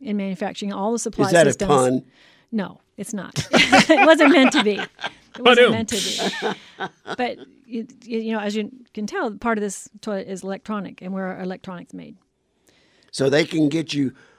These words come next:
Speaker 2: they can get you the toilet, they just can't get it to work until
Speaker 1: Right.
Speaker 2: the
Speaker 1: And, well, and the
Speaker 2: chips
Speaker 1: shipping is down as well. And now with, um, the Suez Canal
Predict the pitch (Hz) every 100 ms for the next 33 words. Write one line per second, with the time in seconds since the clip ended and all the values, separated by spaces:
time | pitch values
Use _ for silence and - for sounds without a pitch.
0 | _ _ _ 147 151 147 131 151 180 180
1 | 156 135 - 143 139 - 120 113 127 -
2 | 131 123 120 110 - 107 101 95 - _
3 | - 107 - 120 117 269 302 277 262 247
4 | 285 262 220 202 202 185 185 247 220 185
5 | 185 180 208 214 214 214 196 202 - 196
6 | 196 180 180 - _ _ _ _ _ _
7 | _ _ - 190 208 202 180 - 214 202
8 | 214 226 269 247 226